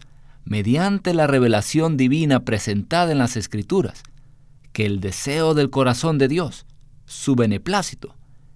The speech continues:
es obtener un tabernáculo. Es decir,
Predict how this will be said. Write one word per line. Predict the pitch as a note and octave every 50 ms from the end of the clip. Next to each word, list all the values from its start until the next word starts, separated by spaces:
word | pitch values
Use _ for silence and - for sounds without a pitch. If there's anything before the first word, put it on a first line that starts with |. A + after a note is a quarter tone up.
| - - -
es | - C3+ C#3+ - -
obtener | D3 C3+ C#3 - - G#2 F#2 F#2 A2+ C3 C#3+ C#3+ C#3+ - - - -
un | C3+ C#3 C#3 C3+ C3
tabernáculo. | B2 A2 G#2 G2+ G2 F#2+ G2+ G#2 G#2 - - F#2+ E2 D#2 - - - - - - - - -
Es | - G2 G2
decir, | A#2 A2+ - - D#3 B2+ B2+ -